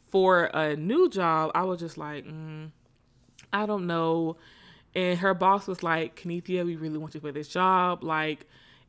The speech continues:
it is paying X, Y, and Z," which was way more than what I was making at my, at the job that I was currently at during that time.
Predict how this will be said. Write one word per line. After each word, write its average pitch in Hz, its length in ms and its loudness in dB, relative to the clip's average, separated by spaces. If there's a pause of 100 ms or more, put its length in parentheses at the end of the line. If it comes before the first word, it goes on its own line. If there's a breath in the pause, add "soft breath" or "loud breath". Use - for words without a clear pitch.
it 170 200 0
is 160 160 0
paying 170 380 0
X, 156 220 -2
Y, 156 180 -2
and 147 120 -6
Z," 214 280 0
which 165 400 0 (280)
was 156 320 -4
way 151 640 4
more 170 720 4
than 170 180 0
what 156 100 -2
I 156 80 0
was 156 220 -4
making 160 400 -2
at 143 300 0
my, 147 480 -4 (240 loud breath)
at 156 140 0
the 156 80 -2
job 160 360 2
that 151 100 -4
I 143 80 0
was 147 200 -6
currently 147 640 -4
at 190 300 2
during 151 220 -4
that 143 140 -8
time. 190 560 0